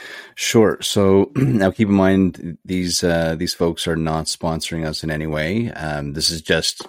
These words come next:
my, what my research found. Um, but I went with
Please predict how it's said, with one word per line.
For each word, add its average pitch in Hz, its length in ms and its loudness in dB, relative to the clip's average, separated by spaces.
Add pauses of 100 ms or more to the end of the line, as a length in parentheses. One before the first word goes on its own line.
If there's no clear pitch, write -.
my, 85 140 -2
what - 200 -4
my 82 80 -4
research 80 640 -4
found. 92 500 -2 (680)
Um, 76 640 -2
but 82 200 0
I 90 120 2
went 98 300 4
with 85 600 2